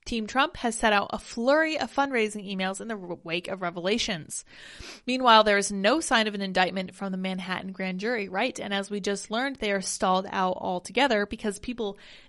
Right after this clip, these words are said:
doubt the validity of the charges altogether, which I personally think is great. I think there's nothing to the charges. I think this is sheer political hackery on Alvin Bragg's part.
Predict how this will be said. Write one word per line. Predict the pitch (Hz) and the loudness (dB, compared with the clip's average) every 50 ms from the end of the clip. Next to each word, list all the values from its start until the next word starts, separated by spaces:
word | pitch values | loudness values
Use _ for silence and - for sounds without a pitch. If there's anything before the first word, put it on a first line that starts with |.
| - - | -18 -8
doubt | 180 - 208 226 262 254 - | 0 2 4 4 4 2 0
the | 254 | -6
validity | 214 214 208 220 226 233 233 208 | -4 0 0 2 2 0 0 -4
of | - 208 - | -4 -6 -6
the | - 208 | -8 -4
charges | - 220 233 240 226 208 - - | 0 2 2 2 2 -2 -6 -6
altogether, | - 180 180 - 196 - 277 277 214 185 | -8 -8 -8 -6 0 0 0 0 0 -2
which | 190 202 - - - - | -4 -6 -6 -4 2 2
I | 262 277 | 4 4
personally | 285 - 311 330 - 330 320 | 4 2 0 0 2 0 -2
think | 285 302 277 | -2 -2 -2
is | 262 240 - | -2 -4 0
great. | - - 294 320 311 - - | 6 6 6 6 6 4 0
I | 226 214 | -2 -2
think | 247 240 | -2 -4
there's | 220 196 190 214 | -4 -4 -2 -2
nothing | 214 220 214 233 220 - | -2 -2 -2 -4 -8 -6
to | - - 285 294 | 0 2 2 2
the | 285 294 | 2 0
charges. | 294 - 294 294 277 285 285 285 269 262 | 2 6 8 8 8 8 6 0 -2 -2
I | - - | -2 -6
think | 226 - 240 226 | -6 -6 -6 -6
this | 220 214 - - | -6 -6 -6 -8
is | 208 196 - - | -10 -8 -8 -6
sheer | - - - 269 269 269 277 277 262 - - - - - - - - | -4 -2 0 2 4 4 2 2 0 -4 -18 -20 -20 -20 -20 -10 -4
political | - 214 196 208 220 233 240 - 247 233 220 214 - | -2 0 2 4 4 4 4 2 2 4 4 2 0
hackery | - - - 196 196 202 - - 226 214 208 202 - | -2 2 6 6 6 6 6 2 0 2 2 2 2
on | - 196 185 | 0 -4 -4
Alvin | - 185 190 190 202 196 190 | -4 -4 -4 -4 -4 -4 -4
Bragg's | 185 196 185 185 190 180 - - | 0 2 2 2 2 0 -4 -6
part. | - - 185 180 | -2 0 0 0